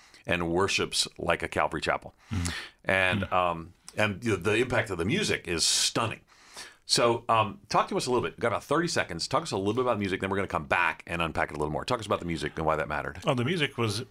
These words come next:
Speaker 2: uh, <laughs> it was, uh, for a lot of the people in the Jesus People movement, it's a lifeline, um, you know, to their, uh, peer culture with the kids.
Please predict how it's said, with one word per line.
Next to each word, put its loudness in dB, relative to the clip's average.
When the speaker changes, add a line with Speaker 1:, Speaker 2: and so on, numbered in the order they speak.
Speaker 2:
uh, 0
<laughs> -8
it 4
was, 0
uh, 2
for 4
a 2
lot 4
of -2
the -8
people -2
in 0
the -4
Jesus -2
People -2
movement, -2
it's -4
a -2
lifeline, 0
um, -2
you -4
know, -6
to 0
their, 4
uh, 0
peer 4
culture 2
with -2
the -6
kids. 0